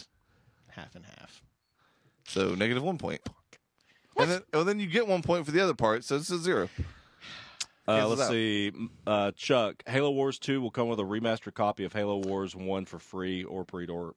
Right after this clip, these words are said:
Speaker 3: with pre-order.
Speaker 2: Got that.
Speaker 3: Left four Dead Three teased at E three during the Microsoft presser.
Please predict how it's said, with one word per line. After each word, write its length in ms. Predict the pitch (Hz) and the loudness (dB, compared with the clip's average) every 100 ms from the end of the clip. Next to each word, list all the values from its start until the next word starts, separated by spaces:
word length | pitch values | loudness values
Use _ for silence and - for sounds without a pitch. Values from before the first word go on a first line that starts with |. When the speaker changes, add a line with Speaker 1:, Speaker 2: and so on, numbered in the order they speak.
| _ _ | _ _
Speaker 3:
with 220 | 98 95 - | -14 -14 -14
pre-order. 460 | - 95 78 76 78 _ _ _ | -10 -8 -8 -12 -14 _ _ _
Speaker 2:
Got 180 | 101 104 | 2 2
that. 300 | 98 110 143 - - - - | 4 2 -2 -10 -18 -20 -16
Speaker 3:
Left 180 | 110 131 | 0 2
four 80 | 143 | 4
Dead 180 | 143 131 | 2 4
Three 220 | 135 135 | 0 0
teased 340 | - 135 120 113 | 2 0 2 0
at 60 | |
E 120 | 120 | 0
three 280 | 113 113 113 | 0 -2 0
during 200 | 104 104 | 2 0
the 60 | 95 | 0
Microsoft 540 | 92 92 98 92 82 | -2 0 0 0 0
presser. 400 | - 78 85 80 | 0 -2 -2 -4